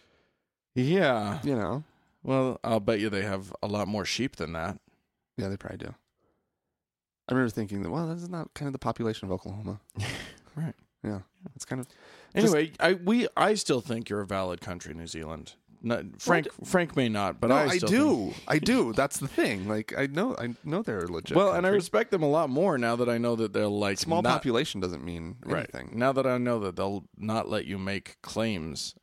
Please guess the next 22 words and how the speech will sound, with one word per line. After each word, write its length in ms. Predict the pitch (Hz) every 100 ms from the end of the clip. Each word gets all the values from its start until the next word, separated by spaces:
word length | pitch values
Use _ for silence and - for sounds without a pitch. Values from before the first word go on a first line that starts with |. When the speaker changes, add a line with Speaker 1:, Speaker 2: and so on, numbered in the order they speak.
| -
Speaker 1:
uh, 520 | 82 76 73 71 60 - _ _ -
that 260 | 123 -
could, 300 | - 147 117 101 - 139 104
<clears throat> 300 | _ _ -
that, 360 | 104 110 - 104
that 260 | 98 -
you 140 | 101 101
can 180 | 98
cure 300 | 98 - 107
diseases 540 | 87 90 101 98 76 -
through 180 | 95 90
prayer, 500 | 87 95 90 95 - -
Speaker 2:
Mm. 280 | 123 107 104
Speaker 1:
that's 220 | 101 -
actually, 500 | 98 - 110 110 110
uh, 280 | 117 120 117
it's 220 | 120 -
nice 180 | 117 113
to 140 | -
hear. 300 | 123 170 175 - _ _ -
Speaker 2:
No, 120 | 120
th-, 120 | 120